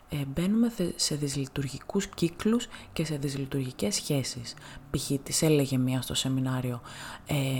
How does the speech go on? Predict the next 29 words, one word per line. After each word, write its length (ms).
"Εγώ 260
στέλνω 420
σε 160
έναν 320
όλη 220
την 260
ώρα, 420
ε, 260
και 120
μου 160
απαντάει, 760
ε, 600
δεν 200
είναι 160
αρνητικός, 600
μιλάμε, 600
αλλά", 220
λέει, 140
"δεν 180
μου 60
στέλνει 340
ποτέ". 360
Εκεί 260
της 220
λέει, 180
ρε 100
παιδί 260
μου, 220
ότι 200